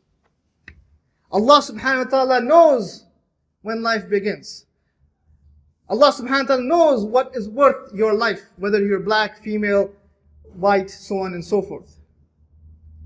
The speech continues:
That sort of hukum shari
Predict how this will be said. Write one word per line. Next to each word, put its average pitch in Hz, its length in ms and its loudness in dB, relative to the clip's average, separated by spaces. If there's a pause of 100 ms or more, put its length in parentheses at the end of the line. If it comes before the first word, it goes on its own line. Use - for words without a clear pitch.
(720)
That 208 320 2
sort 226 300 0
of 202 140 -4
hukum 226 380 -6
shari 208 360 2